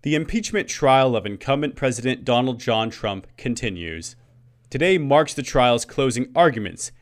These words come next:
after which each senator will be allowed a ten-minute statement. The final vote will commence on Wednesday,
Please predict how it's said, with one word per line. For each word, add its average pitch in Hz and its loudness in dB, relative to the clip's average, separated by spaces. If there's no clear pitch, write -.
after 147 2
which 107 -2
each 175 -6
senator 123 0
will 110 -4
be 120 -2
allowed 110 2
a 107 -4
ten-minute 101 0
statement. 92 -6
The - -6
final 120 2
vote 151 4
will 127 -2
commence 139 0
on 101 -6
Wednesday, 156 0